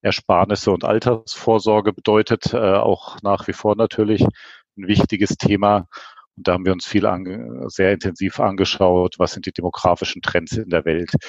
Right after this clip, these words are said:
äh, wie, welche Art von Produkten brauchen Investoren, um fürs Alter vorzusorgen und wie,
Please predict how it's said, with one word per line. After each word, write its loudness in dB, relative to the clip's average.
äh, 2
wie, 2
welche 2
Art 2
von -6
Produkten -4
brauchen 0
Investoren, -2
um -8
fürs -6
Alter -2
vorzusorgen -2
und -10
wie, 2